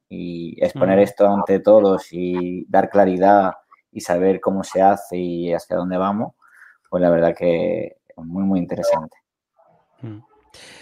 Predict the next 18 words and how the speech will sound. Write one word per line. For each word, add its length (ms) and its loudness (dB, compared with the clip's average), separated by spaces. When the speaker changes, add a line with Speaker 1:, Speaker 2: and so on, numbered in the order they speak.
Speaker 2:
Eh... 960 -2
Vamos 260 0
a 60 -10
seguir 240 0
ahora 240 4
con, 560 -6
con 180 -8
Julián. 500 -6
Voy 200 -8
a 40 -4
hacer 180 -6
una, 580 -6
una 240 -10
pequeña 500 -6
pausa 580 -4
a 40 -10
modo 340 -8
de, 440 -8